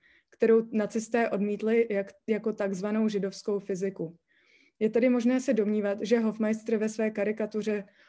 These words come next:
poukazuje také na absurditu pseudovědeckých teorií, které byly základem nacistické ideologie. V tomto kontextu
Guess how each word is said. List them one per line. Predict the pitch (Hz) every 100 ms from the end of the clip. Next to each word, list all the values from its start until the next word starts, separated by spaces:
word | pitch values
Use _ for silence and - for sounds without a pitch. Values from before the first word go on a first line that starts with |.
| _
poukazuje | - 214 226 233 220 233
také | 220 220 226
na | 214
absurditu | 220 196 - 233 202 214 220
pseudovědeckých | 214 208 208 202 202 196 - 214 -
teorií, | 202 208 196 180 180 175 - _
které | - 220 220
byly | 226 226
základem | 208 185 202 196 202 196
nacistické | 185 196 - 208 - 185
ideologie. | - 180 180 175 175 175 - 180 _ _ _ _ _ _ _ _ _ _ _ _ _ _ _ _ -
V |
tomto | 247 226 302
kontextu | 247 214 226 233 - 247